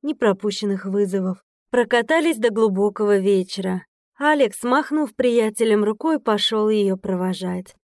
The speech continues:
Лена ни в какую не согласилась, чтобы ей составили компанию, обняла Риту, шепнула ей на ухо, чтобы была с ним поосторожнее, и побежала домой.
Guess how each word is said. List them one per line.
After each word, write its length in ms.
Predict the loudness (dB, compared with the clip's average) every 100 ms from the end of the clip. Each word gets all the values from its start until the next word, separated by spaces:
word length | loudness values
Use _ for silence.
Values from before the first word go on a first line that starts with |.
| _ -10
Лена 420 | 0 2 4 2
ни 140 | 2 -2
в 100 | -2
какую 400 | -2 -2 0 0
не 100 | 0
согласилась, 720 | -2 0 0 2 2 2 2
чтобы 300 | -2 0 0
ей 200 | 0 -2
составили 580 | -2 -4 -2 0 2
компанию, 720 | 0 -2 -2 -2 0 0 0 -4 _ _
обняла 520 | 0 4 6 4 4
Риту, 280 | 0 -4 -8
шепнула 500 | -6 -8 -2 2 4
ей 260 | 6 4
на 320 | 4 2 2 0
ухо, 180 | -4
чтобы 340 | -10 -4 0 0
была 320 | 0 0 -2
с 160 | -4 -2
ним 220 | -2 -2
поосторожнее, 1000 | -4 -8 -8 -6 -2 -2 -4 -6 -6 -8 _ _ _
и 100 | -8
побежала 560 | -6 -2 -2 0 0 0
домой. 500 | 0 -2 -2 -4 -10